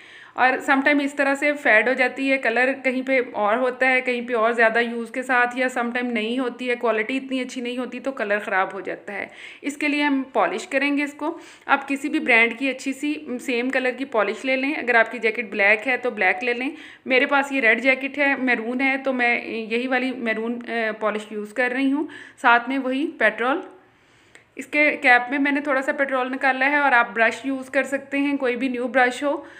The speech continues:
या फिर आप पेंट वाला ब्रश भी यूज़ कर सकते हैं। मैं वेलवेट के कपड़ों के लिए ये ब्रश यूज़ करती हूँ,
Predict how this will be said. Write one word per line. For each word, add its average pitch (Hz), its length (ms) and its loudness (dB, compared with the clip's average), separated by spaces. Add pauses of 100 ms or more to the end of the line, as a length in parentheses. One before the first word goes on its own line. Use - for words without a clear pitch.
(200)
या 269 160 6
फिर 277 180 -2
आप 269 260 4
पेंट 277 460 0
वाला 269 200 2
ब्रश 240 320 2
भी 254 140 -4
यूज़ 226 220 -8
कर 240 140 -2
सकते 262 340 -8
हैं। 285 340 -2 (1900)
मैं 277 240 6
वेलवेट 262 360 4
के 294 100 -2
कपड़ों 262 300 -2
के 269 80 -2
लिए 262 140 -2
ये 254 160 0
ब्रश 233 300 4
यूज़ 233 280 -10
करती 226 300 -6
हूँ, 285 340 -4